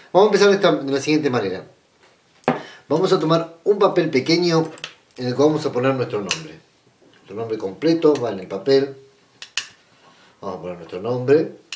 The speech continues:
enterito acá en el papel. Lo vamos a poner con el nombre hacia abajo, en el centro de un plato. Luego vamos a tomar un frasco que vamos a acomodar sobre,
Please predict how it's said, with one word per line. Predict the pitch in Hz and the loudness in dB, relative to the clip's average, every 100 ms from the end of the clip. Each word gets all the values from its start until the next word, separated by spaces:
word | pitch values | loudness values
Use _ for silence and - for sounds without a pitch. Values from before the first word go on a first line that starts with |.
| - _ _ _ _ | -20 _ _ _ _
enterito | 92 87 92 104 101 | -20 -14 -12 -10 -8
acá | 98 120 117 113 - | -4 0 0 -2 -10
en | 101 | -18
el | 92 | -12
papel. | 95 - 120 127 - - - - - - - - - | -8 -4 -4 -6 -10 -8 -10 -14 -20 -20 -20 -20 -2
Lo | 120 | 2
vamos | 160 156 | 2 0
a | |
poner | 123 135 139 - _ _ _ _ _ _ _ - | 0 0 0 -6 _ _ _ _ _ _ _ -4
con | 113 107 | -2 -2
el | 107 104 | -6 -4
nombre | 117 110 107 | -2 0 0
hacia | 107 | 0
abajo, | 110 143 139 143 127 | 2 2 2 2 0
en | |
el | 104 | 0
centro | 98 113 101 98 | -6 -6 -6 -6
de | 95 | -8
un | 90 | -4
plato. | 131 127 127 120 - _ _ _ _ - - _ _ _ _ _ _ _ - _ _ _ _ | -2 -2 -2 -4 -8 _ _ _ _ -20 -20 _ _ _ _ _ _ _ -20 _ _ _ _
Luego | 151 185 | 4 6
vamos | 185 165 | 6 4
a | 160 | 2
tomar | 170 175 | 2 2
un | - | 2
frasco | 151 117 - 107 - - _ _ _ _ | 2 2 0 -6 -6 -10 _ _ _ _
que | - | -4
vamos | 131 139 143 | -2 0 -2
a | |
acomodar | 123 131 143 147 - - | -2 2 2 2 -4 -14
sobre, | - - 196 175 127 123 123 | -12 0 4 6 4 2 -2